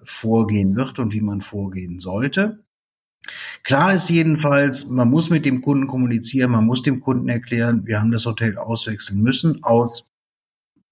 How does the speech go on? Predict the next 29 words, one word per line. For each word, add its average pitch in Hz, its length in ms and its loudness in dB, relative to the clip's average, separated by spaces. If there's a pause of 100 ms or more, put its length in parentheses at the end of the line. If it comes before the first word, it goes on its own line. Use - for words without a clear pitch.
ganz 107 240 2
bestimmten 104 460 -6
Gründen. 160 460 2 (260)
Vielleicht 151 340 2
steht - 260 0
ein 156 60 4
Hotel 156 280 4
unter 147 200 2
Quarantäne 143 640 2
und 113 140 2
ich 117 160 -2
muss 123 180 0
kurzfristig 120 720 -4 (400)
meine 113 300 4
Gäste 104 320 0
woanders 98 480 -2
unterbringen. 117 800 -2 (520)
Und, 123 520 0 (200)
ähm, 117 640 2
da 127 280 4
sicherlich 135 440 0
auch 127 160 -6
für 143 80 -2
ein 131 100 0
Verständnis 135 800 0
der 127 140 -2
Kunden 131 580 -2
werben, 143 640 0
denn, 127 420 2